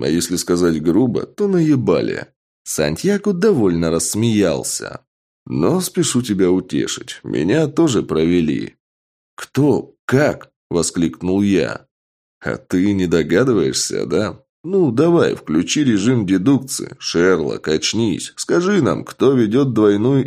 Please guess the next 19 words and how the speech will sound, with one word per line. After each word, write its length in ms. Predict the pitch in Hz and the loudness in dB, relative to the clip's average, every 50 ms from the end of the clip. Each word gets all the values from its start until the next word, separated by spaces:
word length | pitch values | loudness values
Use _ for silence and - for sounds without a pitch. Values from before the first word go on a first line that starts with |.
| - 120 | 0 -2
игру?" 580 | 113 113 120 143 143 117 80 - - - - _ _ _ _ _ _ _ _ _ _ _ _ _ _ _ _ _ - | 0 2 2 4 4 4 2 0 -4 -8 -14 _ _ _ _ _ _ _ _ _ _ _ _ _ _ _ _ _ -10
"Да 380 | 82 87 85 101 104 101 98 101 | -8 -6 -4 -2 -2 -2 0 0
ну, 380 | 101 101 98 92 87 80 80 | 0 0 0 0 0 -2 -2
не 280 | 80 73 87 101 110 117 | -2 -2 0 0 2 2
может 380 | 117 110 101 92 85 92 92 90 | 2 2 0 0 0 -2 -2 -2
быть. 300 | 85 85 76 67 - - - | -2 -2 -2 -4 -6 -8 -6
Она 260 | - 95 95 95 92 | -4 -4 -2 -4 -4
просто 420 | - - - 113 107 101 - - 113 | -4 -2 0 0 0 0 0 -2 0
не 120 | 113 110 | 0 0
смогла". 640 | 110 - 120 120 117 113 123 139 147 139 - 135 - - _ _ _ _ _ _ _ _ _ _ - | -2 0 0 0 2 2 2 2 2 2 2 -2 -6 -14 _ _ _ _ _ _ _ _ _ _ -8
Я 280 | - 80 87 117 175 | -4 -4 -2 -2 -2
осекся 760 | - - - 180 170 - - - - 95 80 - - - 87 | -4 -4 -6 -6 -6 -6 -6 -2 -2 -2 -2 -2 -4 -6 -6
и 160 | - - - 85 | -4 -4 -4 -2
замолк. 800 | 82 95 104 117 117 113 110 95 76 55 50 50 - - _ _ - | 0 0 0 2 2 2 2 2 0 -2 -4 -8 -12 -20 _ _ -14
Мы 340 | - 73 76 82 120 175 185 | -10 -6 -4 -4 -4 -4 -4
двинулись 600 | 156 127 101 87 85 82 82 85 87 87 90 90 | -4 -4 -2 0 0 0 0 0 0 -2 -2 -4
дальше 380 | 80 73 69 69 - - 73 | -4 -2 -2 -2 -2 -4 -4
по 120 | 69 87 85 | -6 -6 -6
коридору. 800 | - 87 87 104 117 127 120 95 80 69 65 57 50 50 - - | -2 0 0 2 2 2 2 2 2 0 -2 -6 -10 -12 -16 -20